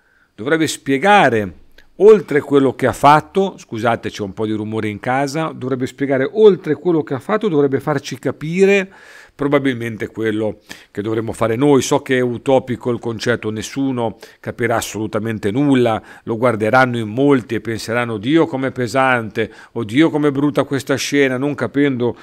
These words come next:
una benemerita sega di quale dovrebbe poi essere il concetto prevalente. Scusate, in casa vi ridico, c'è rumore.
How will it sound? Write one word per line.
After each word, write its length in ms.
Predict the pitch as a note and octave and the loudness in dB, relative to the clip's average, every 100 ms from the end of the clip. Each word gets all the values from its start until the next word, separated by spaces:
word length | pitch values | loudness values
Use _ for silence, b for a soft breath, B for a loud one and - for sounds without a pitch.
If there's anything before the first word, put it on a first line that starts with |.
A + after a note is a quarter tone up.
| B | B
una 180 | B2+ B2+ | -4 0
benemerita 600 | B2 B2 B2 C3+ C3 G#2+ | 2 2 2 2 0 -2
sega 580 | - C#3 C#3 A2+ A2 G2+ B B | 0 4 4 4 0 -2 B B
di 100 | - | -12
quale 220 | A2 B2+ B2 | 0 0 2
dovrebbe 380 | A#2 B2+ B2+ | 2 4 4
poi 280 | A#2+ B2+ A#2+ | 2 0 2
essere 680 | B2 C3+ - A#2+ A2 G#2+ - B B B - | 4 2 2 0 0 0 -6 B B B -10
il 180 | A#2 | -10
concetto 840 | - A#2+ G#2+ - C#3 C#3 - A2 - b b | -6 -6 -4 2 2 2 -2 -4 -4 b b
prevalente. 720 | - A#2 G#2+ G#2+ C3+ C3+ G#2+ A2 | -8 -4 -2 0 0 0 -4 -8
Scusate, 480 | - G2+ A2+ G#2+ G#2 | -8 -2 -2 0 -4
in 80 | |
casa 280 | F2+ A#2 G#2 | -2 0 0
vi 120 | F#2+ | -4
ridico, 360 | G2+ G2+ A2 A2 | -4 -4 -6 -6
c'è 180 | F#2+ A2 | -6 -4
rumore. 600 | G#2 A2 B2+ A#2 G2+ | -4 -4 -2 -2 -4